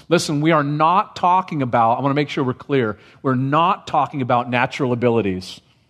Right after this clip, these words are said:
We're not talking about innate talents. We're not talking about a per-, uh, uh, a personality profile, if you will.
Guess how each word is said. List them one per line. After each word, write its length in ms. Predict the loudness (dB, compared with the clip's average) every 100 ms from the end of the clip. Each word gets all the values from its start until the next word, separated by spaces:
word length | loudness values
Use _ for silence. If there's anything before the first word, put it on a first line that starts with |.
| _ _ _ _ -4
We're 100 | 0
not 220 | 2 0
talking 300 | 0 0 0
about 360 | 0 0 0 -2
innate 380 | 0 0 -2
talents. 680 | -4 0 0 0 -4 -6 -12
We're 120 | -4
not 240 | 0 0 2
talking 280 | 0 2 0
about 340 | 2 2 2
a 80 | -2
per-, 320 | 0 0 2
uh, 300 | 2 2 2 -2 -8 _ -8
uh, 360 | 0 2 2 -2
a 80 | -4
personality 760 | -2 -2 0 0 2 2 0
profile, 920 | -2 0 2 2 0 2 4 2 2 -2 -6
if 220 | -2 0
you 160 | 0 2
will. 460 | 2 2 2 0